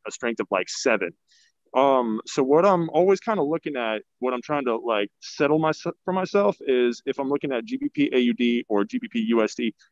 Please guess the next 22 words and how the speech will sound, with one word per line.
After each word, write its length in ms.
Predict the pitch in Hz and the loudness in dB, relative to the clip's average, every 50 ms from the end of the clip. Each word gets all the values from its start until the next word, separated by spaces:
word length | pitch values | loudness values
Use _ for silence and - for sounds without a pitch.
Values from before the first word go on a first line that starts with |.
| _ _ | _ _
if 180 | - 135 123 - | -4 -4 -2 -2
the 80 | - 120 - - | -6 -6 -6 -6
pound 440 | - 185 202 214 220 220 214 190 | 0 2 4 4 4 4 2 0
is 260 | 185 170 151 139 127 - | 0 0 0 -2 0 -2
the 80 | 127 120 | -2 -2
weaker 440 | 113 113 151 185 170 - 151 131 | 0 -2 -2 -4 -2 -2 -2 -2
one, 340 | 113 107 107 107 101 95 98 - _ _ _ _ _ _ _ | 0 -2 -2 -4 -4 -6 -8 -12 _ _ _ _ _ _ _
were, 480 | - 123 131 143 147 143 143 143 143 139 - | -4 0 4 4 6 6 4 4 2 0 -2
would 220 | 135 143 147 139 - | -2 -2 -2 -2 -2
the 160 | - 127 123 - | -4 -4 -4 -2
opposing 640 | 135 131 - - - 170 190 208 175 165 175 156 151 143 143 - _ _ - | -4 -6 -6 -2 2 4 4 4 2 0 -4 -6 -8 -12 -16 -18 _ _ -4
currency 640 | - 175 175 160 143 123 - - - 117 110 110 - _ _ _ _ _ | 0 2 2 2 0 -2 -4 -6 -6 -4 -4 -6 -8 _ _ _ _ _
be 160 | - 147 147 139 | 2 4 4 4
the 100 | 139 131 | 4 2
one 360 | 127 135 143 139 139 139 135 139 - - | 2 4 4 4 2 0 -2 -6 -10 -6
with 300 | 131 120 120 113 104 - _ _ _ _ _ _ | -2 0 0 0 0 -2 _ _ _ _ _ _
where 440 | - 120 117 113 135 131 127 127 127 | -14 -10 0 2 4 4 4 4 2
its 300 | 135 135 131 - - - | 2 -2 -2 -2 -8 -8
strength 320 | - - 131 139 147 - | -2 0 0 0 0 -4
is 120 | 110 104 - | -6 -8 -6
higher 500 | - - 127 120 120 131 139 147 151 147 - - - | -2 0 0 0 0 0 -2 -2 -4 -6 -8 -10 -8
to 300 | 117 113 110 107 107 | -6 -4 -2 -2 -4